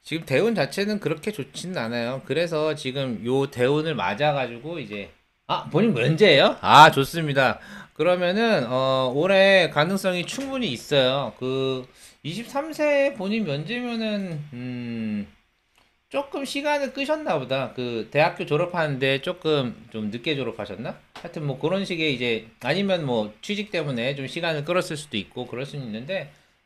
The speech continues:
어, 괜찮습니다. 올해 열심히 노력하셔가지고 지금 십일월 칠 일, 십일월 칠 일이, 잠깐만요. 요거는 한번 봅시다. 칠 일 날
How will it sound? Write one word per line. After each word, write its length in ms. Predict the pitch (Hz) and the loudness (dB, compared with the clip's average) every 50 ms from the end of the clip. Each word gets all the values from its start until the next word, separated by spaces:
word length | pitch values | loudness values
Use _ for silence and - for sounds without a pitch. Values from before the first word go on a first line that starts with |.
| _ | _
어, 260 | - 175 175 175 175 165 | -10 -8 -6 -4 -4 -4
괜찮습니다. 720 | - 196 208 233 277 277 277 262 214 190 160 151 135 120 117 123 | -4 -4 -2 -2 -2 -2 -2 -2 -4 -2 0 0 0 0 -2 -4
올해 680 | 147 156 175 196 220 214 214 220 214 185 131 110 - - - | -4 -2 0 2 4 4 6 6 6 6 4 2 0 -4 -4
열심히 280 | 147 165 165 - 208 165 | -4 -4 -2 -2 -2 0
노력하셔가지고 960 | 147 156 190 - - 240 254 262 262 240 214 175 156 156 175 220 208 139 - - - _ _ _ _ _ _ _ _ _ _ | 0 0 0 2 4 2 4 4 2 0 0 0 -2 -4 -6 -6 -6 -6 -8 -10 -16 _ _ _ _ _ _ _ _ _ _
지금 160 | - 151 143 | -10 -8 -8
십일월 440 | 143 - - 240 233 254 240 226 226 | -8 -8 -8 -8 -6 -4 -4 -4 -4
칠 240 | - - - 247 240 | -6 -8 -10 -8 -6
일, 200 | 214 139 101 - - | -6 -8 -8 -10 -16
십일월 420 | _ - - 151 156 156 160 151 | _ -18 -14 -10 -8 -8 -8 -8
칠 220 | 151 - - 190 175 | -8 -10 -10 -8 -8
일이, 460 | 170 151 160 170 165 143 104 87 - - _ _ _ _ _ _ _ _ _ _ _ _ _ _ _ _ _ _ _ _ _ _ _ _ _ _ _ _ _ _ | -6 -6 -6 -6 -6 -6 -8 -10 -12 -16 _ _ _ _ _ _ _ _ _ _ _ _ _ _ _ _ _ _ _ _ _ _ _ _ _ _ _ _ _ _
잠깐만요. 520 | _ _ - 127 120 117 107 101 110 123 117 | _ _ -10 -10 -8 -8 -8 -10 -10 -10 -10
요거는 340 | 110 104 110 113 127 131 107 - | -12 -12 -12 -14 -14 -16 -18 -18
한번 220 | - 135 131 127 | -18 -18 -18 -18
봅시다. 420 | 117 117 113 - - - - 104 - | -18 -18 -18 -20 -20 -18 -18 -18 -18
칠 400 | - 214 - - - 196 190 196 | -16 -18 -14 -10 -8 -6 -4 -4
일 180 | 202 196 196 | -4 -4 -2
날 400 | 202 214 220 226 233 247 240 - | 0 0 0 0 0 -4 -8 -12